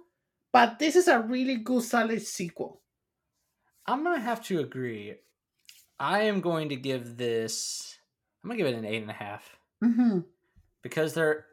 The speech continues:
Speaker 2: is this a perfect movie? Hell no, it's not a perfect movie.
Speaker 1: Mm-mm.
Speaker 2: Will it work for everybody? No. I can
Speaker 1: No, it's
Speaker 2: understand
Speaker 1: gonna be divisive. It has
Speaker 2: It
Speaker 1: been
Speaker 2: already
Speaker 1: divisive.
Speaker 2: i-, it already is.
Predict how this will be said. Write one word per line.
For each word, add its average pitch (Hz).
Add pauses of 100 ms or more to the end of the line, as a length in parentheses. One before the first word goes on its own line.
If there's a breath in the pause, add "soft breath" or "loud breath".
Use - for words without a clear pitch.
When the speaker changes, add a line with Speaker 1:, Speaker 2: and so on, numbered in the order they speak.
Speaker 2:
is 143
this 160
a -
perfect 165
movie? 175
Hell 180
no, 214
it's 202
not 175
a 165
perfect 165
movie. 175 (300)
Speaker 1:
Mm-mm. 226 (180)
Speaker 2:
Will 131
it 147
work 165
for 175
everybody? 185
No. 175 (340)
I 139
can 208
Speaker 1:
No, 233 (100)
it's 226
Speaker 2:
understand 285
Speaker 1:
gonna 320
be 320
divisive. 226
It 180
has 277
Speaker 2:
It -
Speaker 1:
been 233
Speaker 2:
already 240
Speaker 1:
divisive. 175
Speaker 2:
i-, 131
it 147
already 208
is. 214